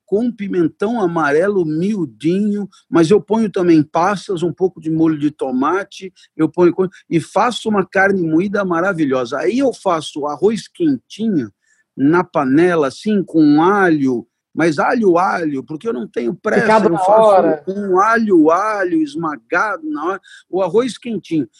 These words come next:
Speaker 1: e jogo dois ovos fritos, gema mole, em cima do arroz com a
Speaker 2: Nossa.
Speaker 1: carne moída. Pergunto a você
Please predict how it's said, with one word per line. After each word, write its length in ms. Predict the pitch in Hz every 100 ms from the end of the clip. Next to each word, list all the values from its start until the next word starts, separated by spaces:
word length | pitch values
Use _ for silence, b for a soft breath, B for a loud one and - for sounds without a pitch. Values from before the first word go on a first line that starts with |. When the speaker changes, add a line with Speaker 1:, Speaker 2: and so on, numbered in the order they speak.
| _
Speaker 1:
e 120 | 214
jogo 440 | 196 147 269 262 202
dois 560 | 147 220 277 202 139
ovos 680 | 175 202 233 180 175 143 -
fritos, 500 | - 185 247 - 165
gema 380 | 123 139 196 185
mole, 380 | 156 160 196 202
em 60 | 156
cima 440 | - - 226 208
do 180 | 170 175
arroz 440 | 143 170 202 196 _ b b
com 180 | 214 247
a 80 | 156
Speaker 2:
Nossa. 160 | 143
Speaker 1:
carne 280 | 180 208 208 180
moída. 300 | 156 139 127
Pergunto 640 | - 262 208 196 370 262 220
a 60 | 185
você 500 | 143 131 - 110